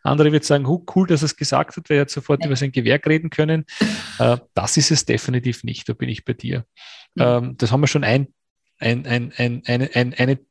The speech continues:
Speaker 1: Sache, die man nicht machen soll beim
Speaker 2: Mhm.
Speaker 1: Netzwerken, in den ersten zehn Sekunden zu sagen, was beim anderen zu verbessern ist.
Speaker 2: Ja.
Speaker 1: Ich meine, jetzt netzwerkst du bei B N I schon seit einigen Jahren. Was sind so
Speaker 2: Mhm.
Speaker 1: deine zwei, drei Netzwerktipps für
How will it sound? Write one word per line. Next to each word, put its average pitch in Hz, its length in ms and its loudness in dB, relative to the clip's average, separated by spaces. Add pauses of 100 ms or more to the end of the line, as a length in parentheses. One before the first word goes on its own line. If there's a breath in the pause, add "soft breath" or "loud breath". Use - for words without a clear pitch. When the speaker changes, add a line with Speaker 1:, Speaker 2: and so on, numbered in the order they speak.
(160)
Speaker 1:
Sache, - 320 0
die 139 120 0
man 135 200 4
nicht - 300 0
machen 107 300 -4
soll 110 200 -2
beim 117 140 -2
Speaker 2:
Mhm. 120 60 2
Speaker 1:
Netzwerken, 110 440 -2
in 113 60 -4
den 113 80 -4
ersten 113 280 0
zehn 123 220 0
Sekunden 135 340 -2
zu 135 100 -6
sagen, 123 300 0
was - 300 -6
beim 120 160 -2
anderen 120 240 -2
zu - 100 -10
verbessern 123 460 -4
ist. 110 220 -8 (260 loud breath)
Speaker 2:
Ja. 233 140 -6 (280 loud breath)
Speaker 1:
Ich 123 80 2
meine, 135 120 4
jetzt - 260 -8
netzwerkst 131 540 0
du 156 100 -2
bei 151 160 2
B 135 200 2
N 131 60 -4
I 160 140 0
schon 156 140 0
seit 135 160 -2
einigen 143 340 -2
Jahren. 120 340 0
Was 131 120 -2
sind 143 140 -2
so 208 80 0
Speaker 2:
Mhm. - 40 0
Speaker 1:
deine 123 240 2
zwei, 104 320 0
drei 110 560 2
Netzwerktipps - 960 -2
für 117 560 4